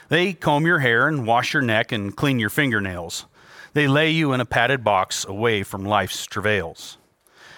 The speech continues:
Now this box and you goes in a hole that's been dug in the ground. And this here reincarnation starts, you're planted 'neath the ground. Now, s-, pretty soon, the clods melt down,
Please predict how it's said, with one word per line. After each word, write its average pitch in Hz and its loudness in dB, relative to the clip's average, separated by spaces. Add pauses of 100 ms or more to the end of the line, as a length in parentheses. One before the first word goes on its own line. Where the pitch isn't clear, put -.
(240)
Now 170 2
this 190 2
box 143 2
and 180 0
you 123 2
goes 131 0
in 135 0
a 135 2
hole 117 -2
that's 120 -6
been 110 -2
dug 113 2
in 104 -4
the 95 -8
ground. 95 0 (1400)
And 139 2
this 180 0
here 135 2
reincarnation 131 0
starts, - 0 (160)
you're 110 -2
planted 131 -6
'neath 101 -6
the 104 -8
ground. 110 -2 (1000)
Now, 156 2 (120)
s-, - -4
pretty 254 0
soon, 151 0
the 123 -4
clods 147 0
melt 139 0
down, 113 0